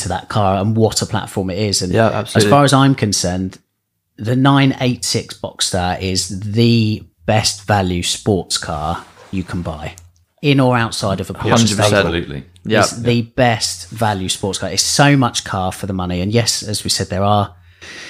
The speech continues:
Speaker 1: there are some unloved examples out there. Um, I'm trying to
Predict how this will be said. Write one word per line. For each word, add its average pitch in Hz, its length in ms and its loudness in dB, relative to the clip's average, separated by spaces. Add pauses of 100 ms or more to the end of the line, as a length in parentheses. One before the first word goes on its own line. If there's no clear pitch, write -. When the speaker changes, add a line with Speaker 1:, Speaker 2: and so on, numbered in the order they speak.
(300)
Speaker 1:
there 120 80 2
are 110 60 4
some 110 180 2
unloved 107 340 2
examples 98 500 0
out 92 220 -2
there. 98 420 0
Um, 90 480 -4 (120)
I'm 120 140 -2
trying 147 220 4 (120)
to - 60 -20